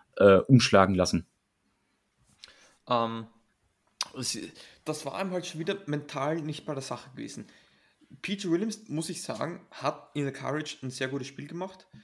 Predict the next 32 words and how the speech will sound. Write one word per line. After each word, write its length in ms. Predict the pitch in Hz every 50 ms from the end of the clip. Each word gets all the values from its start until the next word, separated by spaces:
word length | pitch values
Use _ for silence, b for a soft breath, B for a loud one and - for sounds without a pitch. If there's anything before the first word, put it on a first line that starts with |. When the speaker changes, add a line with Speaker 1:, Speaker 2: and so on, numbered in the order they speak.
| b b b b _
Speaker 2:
Ähm, 300 | - 127 120 120 127 - - -
war 340 | - 123 120 117 120 131 139
da 60 | 147
einfach, 340 | 139 135 131 - 139 131 - -
was 160 | - 120 131
ist 120 | 127 123 -
Screen, 520 | - - 143 160 185 202 202 - - -
war 300 | _ 131 135 127 127 127
zu 360 | - - - 156 165 165 165 -
aggressiv. 760 | 139 131 - 143 131 - - - 170 185 202 196 - - - _ - - _ _
Das 120 | - -
gleiche 220 | - 139 139 139 147
auch 120 | 135 -
Tyrann 300 | - - 151 127 123 127
Mathieu. 460 | 131 147 160 - - - 175 175 175 175 - _ _ _ _ _ _ _
Ähm, 920 | 123 127 123 123 123 127 127 127 127 131 135 139 139 117 - - - - - _
er 160 | - - 139
weiß, 260 | 123 127 127 160 - 156
er 60 | 147
hat 120 | 139 -
die 40 | 143
Sideline 440 | - - - 120 110 135 151 151 139
eigentlich 260 | 127 131 135 131 131
als 160 | 127 123 131
Hilfe 380 | - 147 156 175 - - 170 -
und 260 | - 131 135 131 131
lässt 220 | 127 127 131 131
sich 120 | - 135 -
dann 200 | - 135 131 127
zu 180 | - - 160
leicht 220 | 170 160 143 - -
aussteigen. 560 | - 151 147 - - 113 120 131 143 151 -